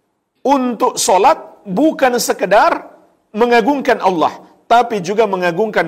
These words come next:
penghuni kubur itu. Maka itu sholat yang syirik. Mereka juga bukan sekedar berdoa kepada Allah, tapi juga berdoa kepada penghuni kubur itu.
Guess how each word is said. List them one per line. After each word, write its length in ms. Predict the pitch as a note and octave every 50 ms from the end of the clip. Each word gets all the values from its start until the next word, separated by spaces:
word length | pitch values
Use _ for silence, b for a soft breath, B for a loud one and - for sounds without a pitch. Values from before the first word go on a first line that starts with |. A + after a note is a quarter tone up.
| D#3+ E3+
penghuni 320 | E3 E3 E3 F#3+ F3 D#3+
kubur 240 | - D#3+ C#3 D3 D3
itu. 240 | B2+ B2 C#3+ A2 - _ _ _ _
Maka 240 | _ D3+ D3+ D#3+ F3
itu 160 | F3+ - A#3
sholat 240 | - G3 F#3 G3 G3+
yang 160 | - G#3 G#3
syirik. 320 | G#3 - D#4+ - - - _ _ _ _ _ _ _ _ _ _ _ _ _ _ _ _ _ _ _ _ _ _ _ _ _ _
Mereka 400 | - G#3 C4+ D#4 - - D4+ C4
juga 320 | G3+ A3+ A3 G#3+ C#4 D4+ C4+
bukan 400 | A3 B3+ C#4+ - C#4 B3+ B3 B3
sekedar 640 | - - - A3+ G#3+ A#3+ C#4 D4+ - - - - -
berdoa 400 | A3 A#3 B3+ A#3 D4+ D4+ C4+ C4
kepada 320 | - B3 A3 G#3 F#3+ D3
Allah, 320 | - F3 D#3+ C#3 A#2 - - - - _ _ _ _ _ _ _ _ _ _ _ _ _ _ _ _ -
tapi 320 | B3 B3+ B3+ B3+ A#3 G3+
juga 240 | D3+ F#3 G3+ G#3+ A#3
berdoa 480 | F#3 F#3 G3 F3+ E3+ G#3+ - F#3+ G3+
kepada 480 | G3 - F#3 D#3+ E3+ E3 F#3+ G#3+ A#3 -
penghuni 480 | - - - F3 D#3+ E3+ G3+ F3+ E3+ C#3+
kubur 240 | D#3 D#3 C#3+ D3
itu. 320 | - B2+ - - A#2 -